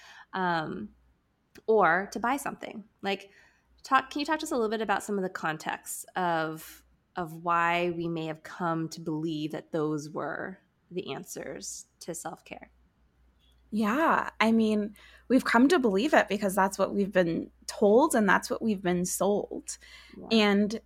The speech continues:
Speaker 2: self-care in particular is something that wasn't talked about in the mainstream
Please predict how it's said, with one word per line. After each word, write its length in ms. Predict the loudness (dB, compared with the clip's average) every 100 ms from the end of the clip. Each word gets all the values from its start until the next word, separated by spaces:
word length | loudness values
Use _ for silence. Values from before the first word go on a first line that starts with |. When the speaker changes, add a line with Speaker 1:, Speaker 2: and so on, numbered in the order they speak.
| _
Speaker 2:
self-care 600 | -2 4 4 4 0 2
in 160 | 2 0
particular 1000 | -2 -6 -6 -2 0 2 2 2 0 -6 -14 _ _ 2
is 200 | 4 6
something 560 | 6 4 2 2 4
that 420 | 8 10 10 6 0 _ _ _ _ _ _ _ _ _ _ -6
wasn't 680 | 2 10 10 10 8 6 -2 _
talked 420 | 2 8 8 6 2
about 340 | 6 6 6 4
in 160 | 2
the 80 | 4
mainstream 960 | 4 2 0 -4 -2 0 2 0 0